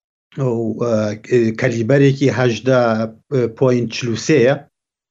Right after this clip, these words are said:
بە بیست و پێنج فیشەکیشی پێ بووە لەگەڵ چەند چارجۆرێکە، چوار چارجۆری پێ بووە بۆ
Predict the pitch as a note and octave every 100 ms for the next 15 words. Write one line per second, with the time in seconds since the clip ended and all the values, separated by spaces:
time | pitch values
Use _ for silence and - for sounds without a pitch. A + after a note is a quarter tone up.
0 | _ _ - A2 A#2 G#2+ A2 B2+ A#2 D3
1 | C3+ C3+ - C#3 - - C3 - D3+ A2
2 | A2 C3 A2+ A2+ A#2 B2 A2+ G#2+ A2+ G#2+
3 | C#3+ B2+ G2+ B2 D3 - _ _ _ -
4 | D3+ C#3+ C#3+ A#2+ A#2 A2+ A2 A2 G#2 G#2
5 | C3+ C#3 _ _ _ -